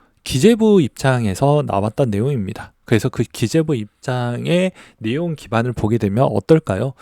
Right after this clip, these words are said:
자, 여기에서도 기재부의 또 밑에 또 연결적 관계도와 이해관계도에 있는 그런 기관 부처를 또 보게 되면 제가, 어, 부연 설명을 드린다라고 하면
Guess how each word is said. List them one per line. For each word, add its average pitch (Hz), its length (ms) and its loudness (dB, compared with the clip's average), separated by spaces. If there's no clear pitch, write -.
자, 175 300 0
여기에서도 156 500 -4
기재부의 180 1500 0
또 147 320 4
밑에 170 540 0
또 147 200 0
연결적 160 600 0
관계도와 147 880 6
이해관계도에 160 920 4
있는 131 460 -2
그런 127 260 0
기관 120 480 -2
부처를 117 420 0
또 123 160 2
보게 131 240 -2
되면 120 340 -2
제가, 107 400 -4
어, - 220 -4
부연 139 240 2
설명을 123 380 0
드린다라고 120 480 -2
하면 127 340 -2